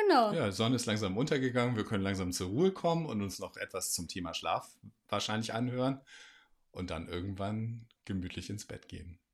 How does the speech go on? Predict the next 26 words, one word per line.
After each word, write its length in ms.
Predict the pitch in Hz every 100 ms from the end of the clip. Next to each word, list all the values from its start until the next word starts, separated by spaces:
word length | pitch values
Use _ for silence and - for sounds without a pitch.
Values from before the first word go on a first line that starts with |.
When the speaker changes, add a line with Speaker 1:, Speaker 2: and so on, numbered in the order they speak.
| _
Speaker 1:
Mhm. 400 | - 196 202 220 - _ _ _ _ -
<laughs> 560 | - - 254 220 247 - _ - - - - -
Genau, 440 | - 269 254 226 214
und 80 | 214
es 100 | 214
geht 240 | 254 247
ja 180 | 233 208
auch 60 |
um 160 | 214 214
das 140 | 208
Thema 340 | - 214 202 196
Schlafen. 840 | - 196 190 190 202 208 269 294 - - -
Und 680 | - 226 226 226 226 226 - -
vor 180 | 233 214
allen 280 | 233 254
Dingen 680 | 240 240 240 240 240 240 240 -
wäre 220 | 220 262
es 80 | 240
erstmal 440 | 254 269 302 285
schon 180 | 285 269
ganz 260 | 254 240 208
wichtig, 500 | 240 - 240 233 208
überhaupt 400 | 208 220 240 226
mal 140 | 226
zu 220 | - 196
wissen, 420 | 202 214 226 220